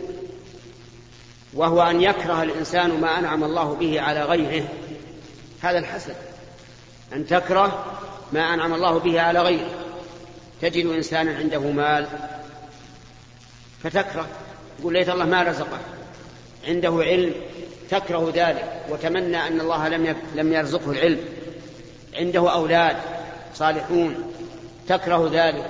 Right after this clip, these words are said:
وتمنى أن الله لم يرزقه، وهلم جرا. هذا الحسد، هذا النوع، هذا من كبائر الذنوب، وهو من خصال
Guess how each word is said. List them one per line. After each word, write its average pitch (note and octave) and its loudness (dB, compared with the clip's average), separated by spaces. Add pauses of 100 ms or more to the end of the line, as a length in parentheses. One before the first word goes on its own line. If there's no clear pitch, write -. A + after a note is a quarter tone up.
(120)
وتمنى E3 0
أن D#3 0
الله D3+ 0
لم D#3+ 0
يرزقه، D3+ -2 (840)
وهلم F3 2
جرا. D#3 -2 (1400)
هذا F3+ 6
الحسد، G3 2
هذا E3 0
النوع، F#3 4 (680)
هذا D#3+ 2
من D#3+ 2
كبائر C#3+ 0
الذنوب، B2+ -8 (1400)
وهو D#3+ 4
من E3 2 (220)
خصال F3 8